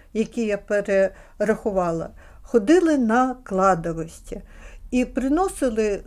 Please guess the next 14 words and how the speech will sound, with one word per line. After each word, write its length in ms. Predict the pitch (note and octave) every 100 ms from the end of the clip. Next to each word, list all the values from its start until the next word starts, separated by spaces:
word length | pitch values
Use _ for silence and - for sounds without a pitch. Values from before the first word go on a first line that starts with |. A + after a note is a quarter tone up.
| -
туди, 460 | G#3 G3 C4+ G4 F#4+
на 180 | A#3+
могилки, 680 | F#3 F#3 F#3+ D#4 E4+ D#4+ A3
приносили, 800 | - B3+ C4+ D4+ - A#3 G#3 G3
е, 240 | F#3 D#3+ - G#3 F#3+ F#3+ -
паски, 540 | E4 F4+ E4+ - - B3+
приносили 760 | - A3 B3+ C#4 - F#3+ G3
обов'язково 880 | G3 F3 G3 F#3+ F#3+ - G3 F3+ F#3
крашенки, 880 | - D#4 F#4 E4+ - A#3+ A3+ - A3 - - - -
а 180 | G#3+ G#3+
іще 500 | G#3+ G3+ - D#4 F4
приносили 680 | B3+ G#3+ A3 C4+ A#3+ G3+ G3+
продукти 1000 | - F#3+ D#3+ E3+ D#4 - - C4+ B3+
і 60 | -